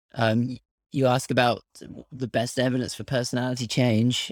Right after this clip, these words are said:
uh, which, as I say, would actu-, you know, contradicts the Myers-Briggs, uh, take on things, because the, uh, the Myers-Briggs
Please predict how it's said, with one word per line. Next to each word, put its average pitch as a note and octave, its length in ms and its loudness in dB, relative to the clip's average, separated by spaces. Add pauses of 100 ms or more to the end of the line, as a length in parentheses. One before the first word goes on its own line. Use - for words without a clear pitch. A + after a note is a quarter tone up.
uh, G#2 480 0
which, G#2+ 480 -6
as G#2 140 -4
I G#2 80 -4
say, A#2 280 2
would G2+ 160 0
actu-, - 300 0
you A2 80 2
know, F#2 180 2
contradicts - 600 -2
the G#2 100 -8
Myers-Briggs, G2+ 1160 -4 (1200)
uh, G#2 240 -2
take G#2+ 280 2
on F2+ 140 2
things, - 480 0 (180)
because - 380 -4
the, - 120 -10 (140)
uh, G2+ 260 2
the - 200 -4
Myers-Briggs G2 760 0